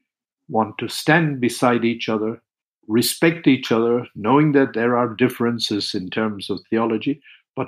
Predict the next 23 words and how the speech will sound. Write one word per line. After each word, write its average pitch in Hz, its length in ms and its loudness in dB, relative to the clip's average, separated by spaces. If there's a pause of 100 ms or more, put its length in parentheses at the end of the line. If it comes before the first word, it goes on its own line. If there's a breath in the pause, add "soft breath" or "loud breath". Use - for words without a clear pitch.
knowing 139 340 6
also 147 420 4
that 139 220 4
they 147 100 8
believe 147 560 6
in 135 240 2
one 151 400 4
and 123 140 -4
the 117 80 0
same 110 400 0
God. 123 380 2 (560 soft breath)
They 107 100 2
recognize 113 680 2
each 104 240 2
other 107 300 2
as 110 140 -8
brothers 151 460 4
and 98 200 -10
sisters, 131 640 0 (360 soft breath)
and 95 140 -4
they 107 120 2
wish 113 540 2
to 107 320 0